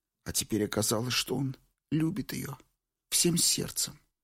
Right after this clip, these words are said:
Теперь, когда слишком поздно.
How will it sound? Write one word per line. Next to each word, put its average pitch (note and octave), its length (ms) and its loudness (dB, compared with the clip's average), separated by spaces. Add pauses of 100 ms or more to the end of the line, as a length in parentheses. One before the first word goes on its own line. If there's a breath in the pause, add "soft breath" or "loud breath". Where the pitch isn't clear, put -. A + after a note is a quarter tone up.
(320)
Теперь, - 560 -4 (680)
когда C#2+ 280 -6
слишком - 540 -2
поздно. - 420 -10